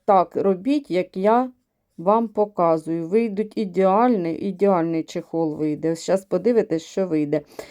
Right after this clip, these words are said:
Єдине, що можу сказати по цьому чехлу, длину самого сапога зробіть на п'ять сантиметрів нижче,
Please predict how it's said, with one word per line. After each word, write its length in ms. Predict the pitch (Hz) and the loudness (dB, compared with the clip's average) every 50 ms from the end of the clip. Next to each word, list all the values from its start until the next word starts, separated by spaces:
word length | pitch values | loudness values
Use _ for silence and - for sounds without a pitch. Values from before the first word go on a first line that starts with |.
| - - _ _ | -20 -20 _ _
Єдине, 680 | - 190 185 220 254 214 202 220 214 196 196 190 190 190 | -4 0 2 2 2 4 4 4 4 4 4 2 0 -2
що 240 | 196 - - 208 | -2 0 0 0
можу 280 | 202 196 196 196 196 190 | 2 0 0 -2 -4 -6
сказати 600 | 196 - - - 196 196 196 240 269 294 285 262 | -10 -6 0 2 2 2 2 2 0 0 0 -2
по 160 | 196 - 202 | 0 0 -2
цьому 260 | 202 - - 196 196 | -2 -2 -2 -2 -2
чехлу, 460 | 196 - 196 190 190 - 208 190 180 175 | -2 -4 -6 -6 -6 -4 -4 -4 -4 -4
длину 680 | 170 170 190 196 233 247 247 247 240 233 220 196 185 | -2 0 2 4 6 6 6 6 4 4 2 0 -2
самого 500 | - - 202 196 202 202 196 190 185 185 | -2 -2 -2 0 0 0 -2 -2 -2 -2
сапога 680 | 190 - 196 196 190 202 202 202 190 220 226 247 269 285 - - - _ - | -2 -2 -2 -2 0 0 0 2 2 2 2 2 2 0 -2 -10 -20 _ -10
зробіть 680 | 190 190 185 190 202 208 185 180 185 170 156 - _ _ _ _ _ _ - | -6 -4 -2 0 0 0 -2 -4 -6 -6 -6 -8 _ _ _ _ _ _ -6
на 160 | 170 190 - | -4 -4 -4
п'ять 520 | - _ - 175 196 240 269 302 294 - _ _ | -4 _ -4 0 2 2 2 2 -2 -8 _ _
сантиметрів 1080 | _ - - 202 190 185 - - 196 185 185 180 190 220 220 - - 220 226 208 - - - | _ -8 -6 -4 -4 -4 -4 -4 -4 -2 -2 -2 -2 -4 -6 -6 -6 -4 -4 -4 -6 -6 -4
нижче, 760 | 202 208 208 190 160 - - - - _ - - 165 170 175 | -2 0 2 0 0 -2 -6 -14 -16 _ -12 -12 -10 -10 -12